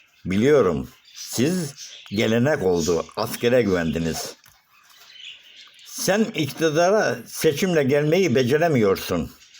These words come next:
Çünkü sizler yalnızca idamlara evet oy veriyorsunuz. Geçmişinizi neden, niçin unutuyorsunuz?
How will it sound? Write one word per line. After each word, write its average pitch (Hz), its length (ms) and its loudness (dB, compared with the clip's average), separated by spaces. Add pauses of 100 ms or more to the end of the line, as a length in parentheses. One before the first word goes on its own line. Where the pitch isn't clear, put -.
(880)
Çünkü 170 340 -2
sizler 156 420 0
yalnızca 160 800 2 (220)
idamlara 160 680 2
evet 127 240 2
oy 110 220 2
veriyorsunuz. 95 840 0 (1300)
Geçmişinizi 160 880 2
neden, 156 420 2
niçin 226 260 2
unutuyorsunuz? 120 880 2